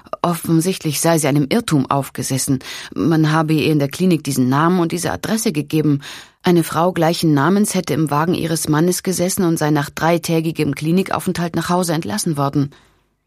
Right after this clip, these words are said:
„Dieses Missverständnis“, gab der Mann zu bedenken, „kann doch Ihr Mann sehr leicht klären.“ „Er ist tot“, stellte Anne nüchtern fest. Sie verabschiedete sich schneller, als der Takt es geboten hätte.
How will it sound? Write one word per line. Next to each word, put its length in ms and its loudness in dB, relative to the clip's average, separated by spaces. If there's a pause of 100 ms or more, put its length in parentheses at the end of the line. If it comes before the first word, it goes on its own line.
(640)
„Dieses 520 -4
Missverständnis“, 1120 -2 (320)
gab 200 -4
der 100 0
Mann 180 2
zu 120 -6
bedenken, 540 0 (460)
„kann 220 0
doch 200 -8
Ihr 180 -2
Mann 260 -2
sehr 180 -4
leicht 460 -10
klären.“ 580 -2 (840)
„Er 120 4
ist 180 -4
tot“, 500 -8 (500)
stellte 360 -6
Anne 200 0
nüchtern 320 -6
fest. 460 -14 (840)
Sie 180 0
verabschiedete 800 -2
sich 200 -4
schneller, 480 2 (380)
als 160 -4
der 180 -4
Takt 320 -4
es 160 -6
geboten 540 -8
hätte. 360 -12